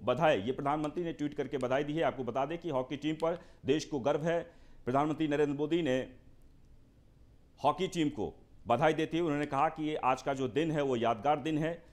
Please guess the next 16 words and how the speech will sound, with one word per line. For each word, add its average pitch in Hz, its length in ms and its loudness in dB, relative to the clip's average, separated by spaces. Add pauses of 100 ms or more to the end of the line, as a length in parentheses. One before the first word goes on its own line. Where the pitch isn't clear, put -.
(160)
कांस्य 156 260 0
पदक 151 220 0
जीतने 156 440 -4
पर 160 180 -2
पुरुष 147 340 -4
हॉकी 135 220 -2
टीम 156 260 -4
को 135 180 -2
बधाई, 113 360 0 (220)
हॉकी 123 220 0
टीम 139 200 -2
पर 123 320 0 (240)
देश 135 240 2
को 131 180 0
गर्व 110 260 0
है। 92 260 -6